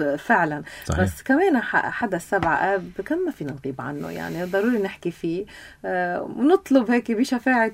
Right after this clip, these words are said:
Speaker 1: أمنا مريم إنه هالبلد يتغير وضعه ويزبط أكتر، هالمسؤولين يمكن يوعوا أكتر، خصوصي إنه في عنا تاريخ حافل لازم نتعلم منه.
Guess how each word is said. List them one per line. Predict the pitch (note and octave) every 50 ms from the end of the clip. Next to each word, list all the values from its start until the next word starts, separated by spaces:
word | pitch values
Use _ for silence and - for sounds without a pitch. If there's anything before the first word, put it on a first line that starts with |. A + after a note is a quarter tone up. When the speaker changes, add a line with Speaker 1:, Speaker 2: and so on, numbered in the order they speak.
| - -
Speaker 1:
أمنا | A3 A3 G#3 G3 G3+
مريم | G3+ G#3 A3+ G#3 F#3+ G3 F#3+ F#3 F#3 E3+
إنه | E3+ F#3+ F#3+ F#3 F#3+ G3+
هالبلد | G#3 G3+ F#3+ E3+ G3 G3 F#3+ F#3 E3+ D3+ D3+
يتغير | F3+ F3 F3 E3+ D#3+ E3 F#3+ F3+ - D#3+ F#3 F#3 F#3+ F3+ E3+ E3
وضعه | E3+ F#3 F3+ F3+ F3+ F3
ويزبط | F3 F3+ F#3 F#3+ F3 D#3+ D#3+ E3+ D#3+ - - -
أكتر، | F3 D#3 - G3 G3+ - - F#3+ F3+ F3+ E3 - - - - - -
هالمسؤولين | - G3 G#3 G3+ G3 G3 G3 G3 - C#3+ F#3 G3 A3 A#3 A3
يمكن | G#3+ G#3 G3+ - G3+ F#3 F#3
يوعوا | G3 A3+ B3 B3 A#3 G3+ E3+ E3+ D#3+ -
أكتر، | F3+ E3+ - - - E3+ E3 E3
خصوصي | E3 - - - A#3 - A3+ F3+
إنه | F#3+ G3
في | G3+ - B3+
عنا | B3+ C#4 C#4 B3 G#3
تاريخ | G3+ - G3+ G3+ A3 A#3 A3+ -
حافل | - - G3+ G3+ G3+ - F#3 F#3
لازم | F3+ E3+ E3+ D#3+
نتعلم | D#3 - C#3+ D#3+ E3 D3+ D#3 D#3
منه. | D#3+ E3 E3 D#3 - -